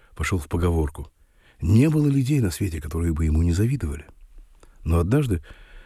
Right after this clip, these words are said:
один из самых злобных завистников, притворившись другом, сказал ему: «Принц,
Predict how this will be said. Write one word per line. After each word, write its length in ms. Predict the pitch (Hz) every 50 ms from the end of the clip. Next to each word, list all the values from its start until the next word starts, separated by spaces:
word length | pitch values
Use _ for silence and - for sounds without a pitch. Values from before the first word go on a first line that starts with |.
| - - -
один 260 | - - 104 127 147 151
из 80 | 131
самых 320 | - - 160 147 143 135 113
злобных 500 | 85 80 90 127 147 120 82 78 78 73
завистников, 720 | 78 90 104 156 190 165 - - 104 - - - - - - - - - - - - -
притворившись 640 | - 113 135 135 175 175 156 - - - 76 73
другом, 360 | 71 73 76 78 73 87 113 117
сказал 360 | - - 175 147 110 78 69
ему: 220 | 69 80 78 - - - - - - - - - - - - _ _
«Принц, 380 | - 107 120 95 76 - - -